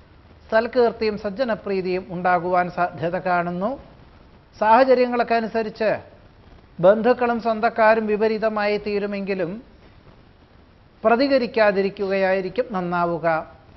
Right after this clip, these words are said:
സ-, സന്ധി സംഭാഷണത്തിൽ അനുകൂലമായ വിജയം കൈവരിക്കുന്നത് ഭാവിയിലേക്ക് ഗുണകരമായി തീരും. ബന്ധുക്കളും സ്വന്തക്കാരും അനുകൂലമാക്കി തീർക്കുവാനായിട്ട് സമന്വയ സമീപനം സ്വീകരിക്കുന്നതും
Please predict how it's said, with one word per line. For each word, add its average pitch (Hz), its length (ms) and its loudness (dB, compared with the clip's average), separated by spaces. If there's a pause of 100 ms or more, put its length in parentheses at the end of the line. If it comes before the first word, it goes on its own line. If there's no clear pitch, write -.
(920)
സ-, 190 300 -6
സന്ധി 190 340 -4
സംഭാഷണത്തിൽ 208 920 -2
അനുകൂലമായ 226 680 0
വിജയം 196 420 -2
കൈവരിക്കുന്നത് 190 840 -2 (120)
ഭാവിയിലേക്ക് 185 720 -2
ഗുണകരമായി 180 840 -4
തീരും. 185 360 -6 (1400)
ബന്ധുക്കളും 233 680 0
സ്വന്തക്കാരും 214 880 0 (480)
അനുകൂലമാക്കി 226 800 2
തീർക്കുവാനായിട്ട് 196 1120 0 (100)
സമന്വയ 233 560 0
സമീപനം 208 580 -4
സ്വീകരിക്കുന്നതും 190 1120 -4